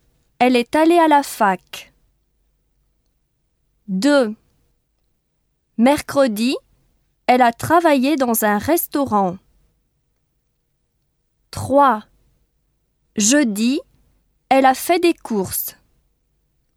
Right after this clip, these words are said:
Quatre. Vendredi, elle est sortie avec des amis.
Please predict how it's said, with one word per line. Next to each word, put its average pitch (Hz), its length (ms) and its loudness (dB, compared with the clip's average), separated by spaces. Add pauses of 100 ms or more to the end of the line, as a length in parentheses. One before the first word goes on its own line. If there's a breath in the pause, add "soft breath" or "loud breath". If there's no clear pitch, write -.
(1120)
Quatre. 277 500 -2 (1400)
Vendredi, 247 840 0 (800)
elle 247 180 2
est 240 80 0
sortie - 640 -2
avec 269 320 0
des 285 220 0
amis. 226 420 0